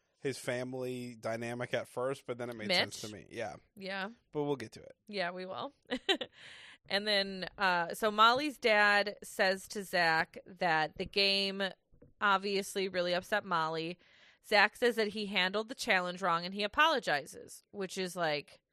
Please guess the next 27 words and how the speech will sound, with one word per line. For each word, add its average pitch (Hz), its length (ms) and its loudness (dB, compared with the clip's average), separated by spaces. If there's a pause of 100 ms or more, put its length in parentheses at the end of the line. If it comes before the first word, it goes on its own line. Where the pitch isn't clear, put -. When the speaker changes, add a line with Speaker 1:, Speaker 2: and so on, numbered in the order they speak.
(500)
Speaker 2:
ten 214 240 0
times 196 320 2
better 170 500 2
<laughs> - 40 -20
than 311 280 2
what 294 160 8
he 226 140 0
did 196 360 2
the 151 80 -4
Speaker 1:
Right. 135 160 6
Speaker 2:
day 214 180 6
that 196 120 2
it 202 140 2
Speaker 1:
Again, 170 460 10
Speaker 2:
happened. 254 360 2
Speaker 1:
as 151 220 4
we 156 220 4
know, 147 240 6
he's 139 180 0
very 147 300 6
good 156 140 6
at 143 120 6
apologizing 131 760 2
to 127 100 0
everyone 120 400 -2
but 117 160 -8
Molly. - 400 -2